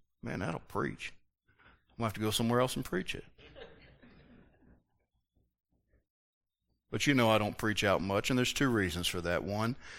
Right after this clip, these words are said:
is because as a pastor, I wanna stay close to home and be available to my people. The other is that nobody's really asking me to preach out. So as we approach this subject of marriage and divorce,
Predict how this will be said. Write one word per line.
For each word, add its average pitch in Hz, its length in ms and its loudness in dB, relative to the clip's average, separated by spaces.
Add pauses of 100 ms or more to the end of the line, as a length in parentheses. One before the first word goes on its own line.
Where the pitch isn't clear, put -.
(300)
is 104 120 0
because 98 360 0
as 92 100 -4
a 92 40 -4
pastor, 107 500 6
I 135 60 4
wanna 139 160 4
stay 131 220 6
close 110 360 4
to 98 80 -4
home 90 240 -2
and 92 100 -4
be 98 120 0
available 101 640 0
to 95 60 -4
my 95 120 0
people. 92 400 -4
The 110 160 2
other 113 160 2
is 104 100 -2
that 107 100 -4
nobody's 101 420 0
really 107 260 0
asking 110 420 0
me 82 100 -4
to 82 80 -6
preach - 340 -6
out. 92 220 0 (3500)
So 165 500 8
as 151 160 6
we 214 200 2
approach 190 480 4
this 151 140 10
subject 120 480 8
of 110 100 0
marriage 110 500 6
and 101 140 -2
divorce, 101 720 2